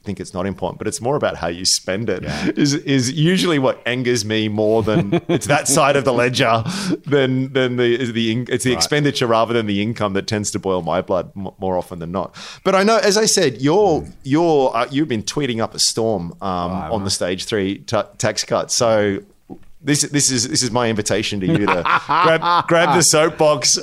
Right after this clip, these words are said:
Speaker 1: and,
Speaker 2: Sit
Speaker 1: and let's have at it.
Speaker 2: Sit back, everybody. Here we go. No, I'm kidding.
Speaker 1: <laughs> Settle
Speaker 2: Um,
Speaker 1: in.
Speaker 2: <laughs> Yeah, that's right. Thank you, mate. I appreciate it. Um, it, so I think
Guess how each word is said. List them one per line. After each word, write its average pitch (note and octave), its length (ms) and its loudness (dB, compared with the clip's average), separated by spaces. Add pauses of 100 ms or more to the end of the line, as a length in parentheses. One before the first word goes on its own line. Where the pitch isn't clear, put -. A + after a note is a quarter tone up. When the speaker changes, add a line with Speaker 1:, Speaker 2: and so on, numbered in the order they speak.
Speaker 1:
and, C#3 240 2
Speaker 2:
Sit - 100 -6
Speaker 1:
and C3 120 0
let's C#3+ 200 2
have B2+ 220 2
at A#2 160 4
it. A2+ 160 0
Speaker 2:
Sit D#3+ 180 2
back, D#3+ 200 4
everybody. C#3 380 4
Here B2 140 4
we A#2+ 80 0
go. G2+ 160 0
No, F2 120 0
I'm D#2+ 100 -8
kidding. - 280 -14
Speaker 1:
<laughs> - 80 -16
Settle C#3 800 2
Speaker 2:
Um, - 0 -
Speaker 1:
in. A#2 240 -2
Speaker 2:
<laughs> - 160 -2
Yeah, A2 240 4
that's F#2+ 160 0
right. G#2 180 2 (380)
Thank F3 140 2
you, A2 60 0
mate. E2+ 60 0
I G#2 100 4
appreciate A#2+ 340 2
it. - 100 -2
Um, D#3 520 2
it, G3 240 0 (1120)
so A#3 240 2
I G#3 100 4
think - 560 -4